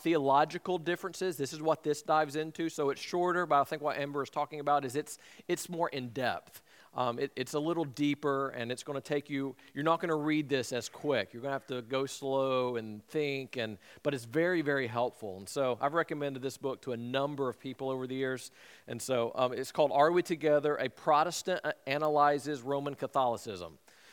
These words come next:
So again, if you're interested in it, you wanna learn more about it, you, you,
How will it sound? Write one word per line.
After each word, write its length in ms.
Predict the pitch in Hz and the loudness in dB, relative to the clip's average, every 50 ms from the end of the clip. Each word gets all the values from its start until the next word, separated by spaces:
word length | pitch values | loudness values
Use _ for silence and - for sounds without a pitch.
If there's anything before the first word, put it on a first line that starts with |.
| - - - | -20 -20 -8
So 300 | - 139 131 123 117 117 | -4 0 0 0 0 0
again, 320 | 135 135 139 117 101 95 - | 0 0 0 0 -2 -2 -6
if 140 | 120 117 135 | -8 -6 -4
you're 140 | 139 143 | -2 -2
interested 400 | 147 165 175 - - - 185 175 | 0 -2 -2 -4 -4 -2 0 2
in 180 | 170 170 170 170 | 2 2 2 2
it, 80 | 170 127 | 0 -2
you 80 | 139 | -2
wanna 180 | 143 151 151 151 | 0 -2 0 0
learn 220 | 151 151 151 147 | -2 -2 -2 -2
more 400 | 147 147 147 147 147 151 143 139 - | -2 0 0 2 2 0 -2 -4 -8
about 400 | 120 113 131 131 135 139 147 147 | -6 0 2 4 6 6 6 6
it, 260 | 151 151 147 - - - | 4 4 2 2 0 -6
you, 220 | 123 117 123 123 - | -10 -10 -10 -12 -12
you, 160 | - 127 127 | -14 -16 -16